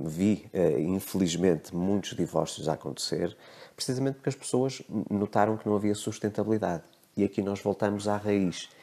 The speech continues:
e devemos pensar na raiz, que é a base de sustentabilidade da própria relação em si. Ou seja, se a relação tivesse bases sólidas, este período em que fomos forçados a conviver mais uns com os outros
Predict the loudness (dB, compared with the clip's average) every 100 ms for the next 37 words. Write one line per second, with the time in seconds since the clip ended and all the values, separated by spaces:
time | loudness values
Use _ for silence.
0 | -6 -4 2 2 2 -2 -2 -2 -2 0
1 | 0 0 -2 -14 -20 -20 -20 -10 2 4
2 | 4 0 -2 0 0 0 -2 -6 -12 -10
3 | -8 -6 -2 0 0 2 2 2 0 -4
4 | -2 -4 -2 -4 -4 -4 -4 -4 -6 -6
5 | -8 -12 _ _ _ _ _ _ _ _
6 | _ -6 2 2 2 0 0 2 4 4
7 | 4 0 2 2 0 0 -2 2 2 2
8 | -2 2 2 2 -2 0 0 0 -2 -4
9 | -8 -20 -14 0 0 0 -6 -2 0 2
10 | 0 0 -2 -2 -2 -8 -2 0 0 0
11 | -4 -2 0 0 2 0 0 -2 -2 -4
12 | -8 -6 -6 -6 -8 -8 -10